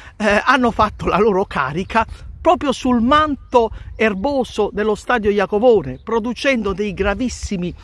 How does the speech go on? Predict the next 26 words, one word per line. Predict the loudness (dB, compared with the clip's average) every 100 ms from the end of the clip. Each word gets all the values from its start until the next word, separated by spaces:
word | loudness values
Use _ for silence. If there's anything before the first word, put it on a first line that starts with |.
| -18 -12
ri-, | -8 -8 -6
dei | 0 0
gravissimi | 2 -2 -2 -4 -6 -6 2
danni. | 4 4 0 -2 -4 _ _ _ -20 -10
Allora | 0 2 2 -4 -16 -2
io | 0 0
mi | -2
domando, | -2 0 0 0 -4 -8 -8 -6
ma | 2 4 4 -2
è | -4
ass-, | -4 -4 -10 -10
è | -12 -10
possibile | -4 -4 -4 -4 -2 -2 -4 -6 -8 -14 -20 -20 -2
che | 0
un'amministrazione | 2 2 2 0 -2 -6 -6 -6 -4 -2 -2
comunale, | -2 -2 -2 -4 -6 -8 -8 -2
un | -2
sindaco, | -2 -6 -4 -4 -6 -4
una | -2 0 0
giunta, | -2 -4 -4 -6 -6
i | -6 -4
dirigenti | -4 -4 -2 0 0 -2 -6 -8 -12 -18 -2
concedano | 6 6 4 -2 -2 0 0 -2 0
l'uso | 0 0 -2 -2 -2
dello | 0 -2 -2
stadio, | -6 0 2 2 0 -2